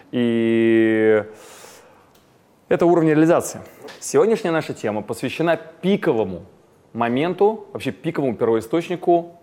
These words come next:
вашей продуктивности, друзья. Пиковому. То есть если мы в этой теме разберемся,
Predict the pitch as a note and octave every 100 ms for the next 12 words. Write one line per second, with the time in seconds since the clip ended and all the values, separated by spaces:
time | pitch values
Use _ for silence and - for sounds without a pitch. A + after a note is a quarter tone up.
0 | - A2+ C3 C#3+ B2+ G#2 F#2+ C3 - G#2
1 | F#2 - _ - - - D#3 - F#2+ F2+
2 | - - - - - A2 D3 D#3+ D3 C#3
3 | E3+ B2+ D#3+ C3+ A#2 A#2 C3 F3+ F#3 -